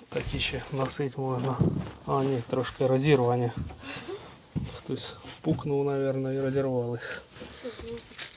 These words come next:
Speaker 1: Тут більше тут нема нічого. Сигарети колись були. Ми ще покурили.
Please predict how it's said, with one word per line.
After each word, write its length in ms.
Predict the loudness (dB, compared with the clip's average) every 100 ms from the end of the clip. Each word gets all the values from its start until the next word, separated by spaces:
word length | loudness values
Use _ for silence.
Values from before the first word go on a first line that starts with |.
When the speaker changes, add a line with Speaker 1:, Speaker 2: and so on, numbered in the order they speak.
| -10 -10 -10 -10 -12 -16 -20 -20 -20 -20 -20 -20 -20 -8
Speaker 1:
Тут 180 | -6 -4
більше 180 | -6 -6 -6
тут 140 | -4
нема 240 | -2 -2 -2 -2
нічого. 400 | -2 0 -2 -2 -6 -6 -2 0 0 -4 -6 -6 -6 -6 -6 -4 -4 -4 -6 -2 -2 0 0
Сигарети 380 | 0 0 -4 -10
колись 220 | -6 -6
були. 320 | -6 -4 -4 -4 -8 -12 -18 -10 -8 -8 -10 -16 -16 -16 -4
Ми 200 | 0 2
ще 160 | 0
покурили. 600 | 0 -2 -2 0 0 -2